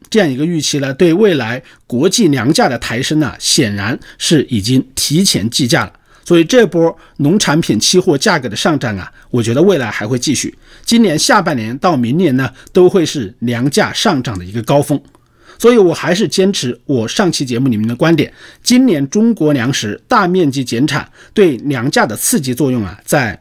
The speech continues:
今年年底到明年初会显现出来。明年粮食啊，可以说将替代猪肉，成为中国通胀的主力军。而明年中国是否还有足够的外汇储备去买粮，或者说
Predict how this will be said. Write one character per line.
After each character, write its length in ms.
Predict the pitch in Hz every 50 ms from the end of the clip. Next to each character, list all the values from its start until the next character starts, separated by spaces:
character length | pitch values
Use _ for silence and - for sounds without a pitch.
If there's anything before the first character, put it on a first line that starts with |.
| _ - _
今 180 | - 220 220
年 160 | 220 202 156
年 220 | 135 113 107 131 147
底 220 | 139 131 - - _ _ _
到 300 | - - 147 120 - -
明 180 | - 135 143 175
年 180 | 196 160 123 143
初 260 | - - 165 156 - -
会 240 | - - 156 120 101
显 220 | - - - -
现 160 | - 151 131
出 100 | 113 -
来。 160 | 117 98 82 - - _ - - - - - -
明 240 | 185 185 226 277
年 220 | 302 277 220 185 165
粮 180 | 156 147 160
食 160 | 185 - 170 139
啊， 160 | 98 90 104 -
可 100 | - 147
以 80 | 143 123
说 240 | - 143 143 - -
将 280 | - 170 151 139 139 139 -
替 240 | - - - 262 160
代 220 | - - 147 110 95
猪 200 | - - 143 143
肉， 200 | 156 147 - - - - - _
成 200 | - - 165 165
为 120 | 147 123
中 300 | 127 - 220 220 220 208
国 220 | 202 - 95 107
通 280 | 123 - - 196 180 185
胀 200 | 180 196 160 120
的 120 | - - -
主 160 | - - 87
力 100 | 98 104
军。 180 | 101 - 113 - - _ _ _ _ - - - -
而 120 | 175 175
明 200 | 185 180 202 233
年 200 | 233 196 156 156
中 200 | 160 - 220 214
国 180 | - 147 135 156
是 240 | - - 330 262 185
否 180 | - 160 -
还 180 | - - 110 117
有 140 | 117 101 - -
足 220 | _ - 123 123 135
够 100 | 202 175
的 120 | 117 120
外 180 | 170 233 220 156
汇 160 | - 151 127
储 180 | - - -
备 160 | 85 - 151 123
去 280 | - - - 156 110
买 300 | 82 117 135 131 101 87
粮， 300 | 92 104 101 107 277 339 - - - - -
或 160 | - - 214
者 120 | 160 135 -
说 200 | - 151 151